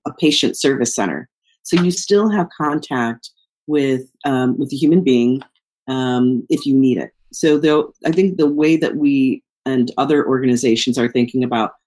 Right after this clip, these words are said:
how do you, what do you describe as customer,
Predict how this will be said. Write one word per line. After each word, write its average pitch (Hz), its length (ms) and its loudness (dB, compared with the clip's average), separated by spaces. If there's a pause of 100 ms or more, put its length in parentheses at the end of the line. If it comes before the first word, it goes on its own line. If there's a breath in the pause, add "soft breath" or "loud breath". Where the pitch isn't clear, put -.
(100)
how 160 140 0
do 180 100 0
you, 180 200 2 (240)
what 170 180 2
do 202 60 4
you 190 260 0
describe 131 540 -2
as 120 380 0
customer, 127 680 0